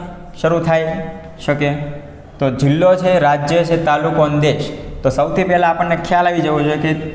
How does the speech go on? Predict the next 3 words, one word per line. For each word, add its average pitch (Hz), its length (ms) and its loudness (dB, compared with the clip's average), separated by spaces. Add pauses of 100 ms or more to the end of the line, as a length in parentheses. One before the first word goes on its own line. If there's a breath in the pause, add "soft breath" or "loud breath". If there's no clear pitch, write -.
(140)
તાલુકોથી 160 1900 -2
આપણું 151 440 0
વાક્ય 147 360 2